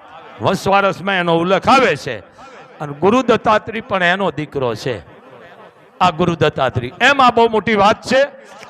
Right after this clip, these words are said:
તો આ જાળવો ખાસ કરીને વાહે મોટા મોહલની ખબર ને આ મોબાઈલના એટલા ઉપાડા લીધા છે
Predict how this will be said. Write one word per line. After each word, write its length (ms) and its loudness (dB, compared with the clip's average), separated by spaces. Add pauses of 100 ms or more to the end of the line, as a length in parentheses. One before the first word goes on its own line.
(180)
તો 340 4
આ 180 4
જાળવો 720 2 (280)
ખાસ 380 4
કરીને 380 -4
વાહે 300 0
મોટા 380 0
મોહલની 440 2
ખબર 300 -4
ને 100 -4
આ 160 0
મોબાઈલના 520 0
એટલા 320 0
ઉપાડા 440 2
લીધા 360 0
છે 340 -4